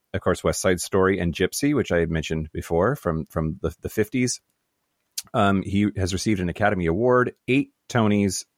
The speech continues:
uh, a special Tony Award, eight Grammys, a Pulitzer Prize, a Laurence Olivier Award,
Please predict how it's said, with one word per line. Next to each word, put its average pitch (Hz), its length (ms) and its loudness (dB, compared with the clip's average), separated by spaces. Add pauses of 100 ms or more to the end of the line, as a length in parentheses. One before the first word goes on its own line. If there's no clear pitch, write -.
(160)
uh, 82 200 0
a 85 80 -6
special 139 400 -2
Tony 104 260 2
Award, 90 460 4
eight 127 240 0
Grammys, 98 760 2
a - 80 -6
Pulitzer 147 520 -2
Prize, 101 600 2
a 80 60 -4
Laurence 110 380 0
Olivier 95 480 2
Award, 82 540 2